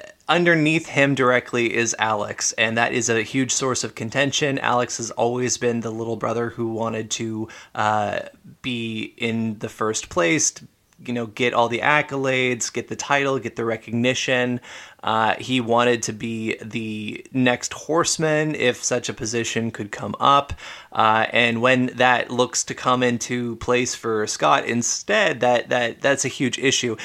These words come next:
It just so happens that there's this, like, secret heroic arc going on in the background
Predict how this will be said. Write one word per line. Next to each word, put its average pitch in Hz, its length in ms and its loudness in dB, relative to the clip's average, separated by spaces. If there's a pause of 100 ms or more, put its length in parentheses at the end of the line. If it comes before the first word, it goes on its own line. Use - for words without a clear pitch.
(120)
It 139 100 0
just 175 200 4
so 156 120 6
happens 135 640 4
that 117 360 0 (220)
there's 127 280 2
this, 123 220 2
like, 117 200 2
secret 139 560 2
heroic 120 640 2
arc 117 340 0
going 120 240 2
on 113 200 0
in 113 80 -2
the 110 80 -4
background 113 720 -2